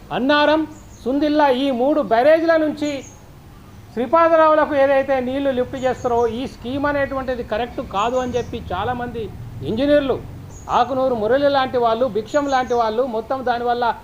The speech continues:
ఎంత నష్టం జరుగుతుంది అనేటువంటిది అందరూ కూడా చెప్పడం జరిగింది. నిజంగానే వర్షాలు పడి మనకు అక్కడి నుంచి గోదావరి నుంచి నీళ్ళు వచ్చినప్పుడు ఈ నీళ్లు లిఫ్ట్ చేసే అవసరమే రాదు.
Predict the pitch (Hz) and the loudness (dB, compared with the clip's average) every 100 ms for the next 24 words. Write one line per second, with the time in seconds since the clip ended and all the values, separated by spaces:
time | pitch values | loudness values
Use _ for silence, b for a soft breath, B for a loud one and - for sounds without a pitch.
0 | - 156 240 311 285 240 262 285 262 254 | -6 -2 0 2 2 0 0 -2 0 -2
1 | 254 247 233 220 233 247 220 202 220 214 | -2 -4 -4 -4 -4 -2 -2 -2 -4 -2
2 | 202 - 185 208 196 147 127 113 - - | -4 -6 -8 -6 -4 -6 -10 -14 -18 -20
3 | - - - - - - - - 202 330 | -20 -20 -20 -20 -20 -20 -12 -4 2 4
4 | 330 330 330 302 302 320 311 302 302 302 | 4 4 4 4 2 2 4 4 2 2
5 | 302 285 285 302 294 294 277 220 262 320 | 0 0 0 0 0 0 0 2 4 4
6 | 311 311 294 262 294 285 294 262 254 247 | 2 0 -2 0 2 0 0 -4 0 0
7 | 294 - - 202 247 294 247 262 294 262 | -2 -8 -14 -6 0 0 0 -2 -2 -2
8 | 226 226 254 254 247 240 190 190 214 202 | -4 -6 -4 -4 -2 -2 0 -2 -6 -4
9 | 180 165 | -4 -4